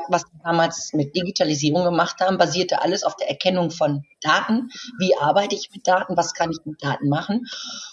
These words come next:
Und dann würde ich sagen, zum Thema Datenbank und Daten auch zu halten und diese zu analysieren, diese in die richtigen Muster zu setzen und in richtigen Fragestellungen. Ja, da kann ich nur sagen, da bin ich bei Oracle gerade richtig gut angekommen.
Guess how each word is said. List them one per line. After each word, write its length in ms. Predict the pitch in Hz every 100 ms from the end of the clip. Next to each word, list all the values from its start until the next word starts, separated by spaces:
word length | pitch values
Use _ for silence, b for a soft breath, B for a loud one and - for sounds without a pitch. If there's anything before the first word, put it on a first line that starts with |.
| B
Und 160 | - 208
dann 200 | 165 180
würde 160 | 214 220
ich 200 | 190 -
sagen, 380 | 170 175 185
zum 160 | 175 165
Thema 300 | 175 170 156
Datenbank 680 | 160 175 - 196 196 208 208
und 200 | 165 -
Daten 360 | 165 180 180 180
auch 160 | 165 -
zu 200 | - 147
halten 400 | 151 180 190 202
und 220 | 190 143
diese 280 | 190 180 185
zu 200 | - -
analysieren, 800 | 165 165 160 151 143 185 202 185
diese 220 | 180 175
in 120 | 160
die 80 | 165
richtigen 380 | 165 170 170 170
Muster 400 | 180 233 226 -
zu 160 | - 190
setzen 380 | 180 175 -
und 120 | 156 -
in 120 | 165
richtigen 420 | 226 233 190 175
Fragestellungen. 760 | - 175 196 220 - 156 170 - b _ _ _ -
Ja, 120 | 165
da 120 | 151
kann 180 | 139 175
ich 100 | 175
nur 100 | 180
sagen, 240 | 165 170 175
da 40 |
bin 140 | 170
ich 140 | 175 175
bei 80 | -
Oracle 320 | 135 180 175
gerade 260 | 165 165 165
richtig 280 | - - -
gut 140 | 151
angekommen. 560 | 147 185 - 151 135